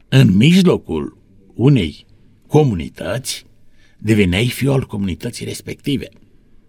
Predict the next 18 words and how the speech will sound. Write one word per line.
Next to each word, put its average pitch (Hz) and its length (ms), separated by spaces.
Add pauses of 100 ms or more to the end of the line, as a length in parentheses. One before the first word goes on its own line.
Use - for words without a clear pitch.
(340)
A - 120
pune 214 240
mâna 202 300
pe 135 140
mormintele 123 640
unei 110 240
familii 131 720 (400)
însemna 123 560
de 135 120
asemenea 147 460
că - 140
ai 151 280
în 135 160
mână 170 280
pentru 117 420 (160)
totdeauna 190 680 (300)
familia 123 420
respectivă. 104 680